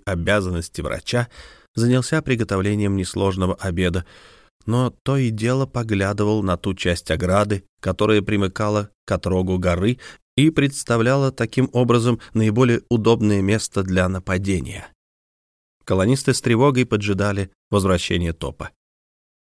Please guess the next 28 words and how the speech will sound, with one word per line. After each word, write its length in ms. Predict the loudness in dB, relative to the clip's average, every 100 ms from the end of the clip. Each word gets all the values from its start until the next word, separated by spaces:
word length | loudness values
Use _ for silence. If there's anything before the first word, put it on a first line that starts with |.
| _
Около 300 | -2 2 4
одиннадцати 480 | 4 2 0 0 -4
часов 380 | -2 -4 -2 -4 -6
Сайрус 380 | -2 2 4 2
Смит 420 | 0 0 -2 -12 _
и 60 | -4
журналист, 680 | -2 -2 -2 -2 -4 -8 -18 -20 -20 -16
захватив 520 | -4 0 2 2 2 0
карабины, 580 | 0 0 2 2 2 -2 _ _ _
встали 580 | -14 -4 0 2 2 0 0
у 120 | 2
ворот, 500 | 4 2 2 -4 -8 -20 -16
чтобы 380 | -2 2 2 0
открыть 500 | -2 -2 2 2 4
их, 220 | 0 -4 -6
как 200 | -4 0
только 320 | 2 2 2
вдали 340 | 2 2 2 0
послышится 720 | 0 -2 0 0 -2 -4 -6
собачий 540 | -2 -2 -2 -2 -4
лай. 340 | -2 -4 -8 _ _ _ _ _ _ _ _ _ _ _ _ -6
Они 220 | 0 2
не 100 | 2
сомневались, 560 | 2 0 0 0 -2 -6
что 180 | -6
если 340 | -4 -4 -4 -4
Топу 320 | 0 0 0
удалось 580 | -4 2 2 2 0